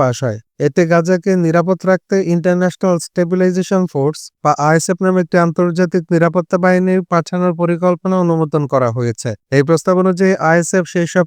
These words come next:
নিরাপত্তার দায়িত্ব নেবে, যা দুই হাজার ছয় সাল থেকে গাজায় হামাস পালন করে আসছে। তবে বাহিনীটির কোন কোন দেশ অংশ নেবে,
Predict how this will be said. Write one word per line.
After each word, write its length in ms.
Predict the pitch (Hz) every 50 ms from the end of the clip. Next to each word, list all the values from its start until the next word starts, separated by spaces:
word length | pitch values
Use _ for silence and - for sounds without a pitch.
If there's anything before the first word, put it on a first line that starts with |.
| - 175 165
নিরাপত্তার 560 | 160 160 175 160 175 180 170 - - 190 185
দায়িত্ব 300 | 160 175 175 240 - - -
নেবে, 280 | 185 175 147 123 131 147 190 - _ _ - 127
যা 80 | 135 156 156
দুই 140 | 151 170 170
হাজার 200 | 175 170 185 180 -
ছয় 180 | - 175 170
সাল 160 | 156 - 185 180
থেকে 220 | 160 196 190 185 185 170
গাজায় 340 | 165 165 160 160 175 175 151
হামাস 280 | 170 170 170 175 170 - -
পালন 240 | 165 156 151 156 151
করে 200 | 139 147 135 127 120
আসছে। 320 | 117 110 - - - 127 107 101 - _ _
তবে 180 | - 151 170 175
বাহিনীটির 520 | 160 165 156 175 180 185 185 - 196 185
কোন 200 | 165 - 175 175 180 175 -
কোন 160 | - 185 180 185 180 165 180
দেশ 120 | 180 175 - -
অংশ 220 | - 151 156 160 - 196 180 165
নেবে, 200 | 143 123 139